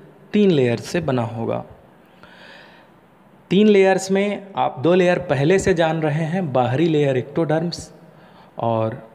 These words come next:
आंतरिक layer एंडोडर्म। लेकिन triploblastic में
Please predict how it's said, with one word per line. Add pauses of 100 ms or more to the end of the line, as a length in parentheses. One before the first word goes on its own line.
(120)
आंतरिक
layer (440)
एंडोडर्म। (800)
लेकिन
triploblastic
में